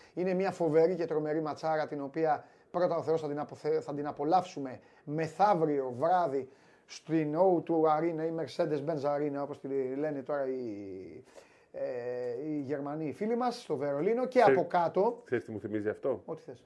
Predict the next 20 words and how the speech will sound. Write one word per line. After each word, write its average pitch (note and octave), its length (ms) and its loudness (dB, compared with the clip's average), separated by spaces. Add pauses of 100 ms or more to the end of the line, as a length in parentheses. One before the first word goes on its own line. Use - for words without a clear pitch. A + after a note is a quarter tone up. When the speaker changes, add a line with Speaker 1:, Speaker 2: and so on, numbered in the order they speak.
Speaker 1:
τι C#3 60 -12
πεις; B2 200 -20
Speaker 2:
Οι - 60 -10
Λιθουανοί A2 720 -2 (220)
είχαν A#2 300 -6
βγει G#2+ 140 -6
πρώτοι A#2+ 320 0
και B2 100 -8
παίξαν B2+ 260 -4
με A#2+ 80 -2
την A2 80 -8
τέταρτη A#2+ 340 2
Ελλάδα. A2 400 4
Speaker 1:
Ναι. E3+ 300 -2
Speaker 2:
Και - 60 -6
αποκλειστήκανε. G#2+ 680 -2
Τώρα C3 200 6
έχουν C3 120 2
Speaker 1:
Ναι. C3+ 60 0
Speaker 2:
αντιστραφεί, A#2+ 580 0